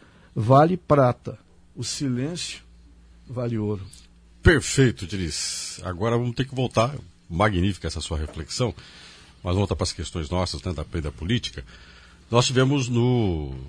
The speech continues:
Speaker 2: aqui em Maringá, no Hotel Metrópole, uma reunião suprapartidária. Como é que foi isso?
Speaker 1: Bem, até antes de falar, só concluindo, né, que, é, que a gente consiga, Gilson,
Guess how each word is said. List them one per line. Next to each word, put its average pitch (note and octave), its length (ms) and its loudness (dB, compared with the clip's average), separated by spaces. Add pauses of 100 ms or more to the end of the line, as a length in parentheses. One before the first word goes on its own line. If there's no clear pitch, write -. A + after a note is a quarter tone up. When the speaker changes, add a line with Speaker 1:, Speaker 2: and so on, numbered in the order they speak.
(320)
Speaker 2:
aqui D#2+ 180 -8
em E2 40 0
Maringá, D#2+ 400 -2 (260)
no D#2+ 120 -6
Hotel D#2+ 500 -4
Metrópole, D#2+ 580 -2
uma F2+ 200 -2
reunião G2+ 300 2
suprapartidária. - 1300 -6
Como G2 100 -6
é - 40 -8
que - 60 -16
foi C2+ 120 -10
isso? - 200 -16 (1080)
Speaker 1:
Bem, D3+ 140 10
até C#3 240 8
antes F3 300 6
de E3+ 100 -2
falar, D3+ 260 4
só G3 180 0
concluindo, D3 600 4
né, B2+ 160 4
que, B2+ 640 4
é, B2 340 6
que C#3 120 0
a B2 60 6
gente E3 280 2
consiga, C3+ 580 -4
Gilson, G#2+ 420 -8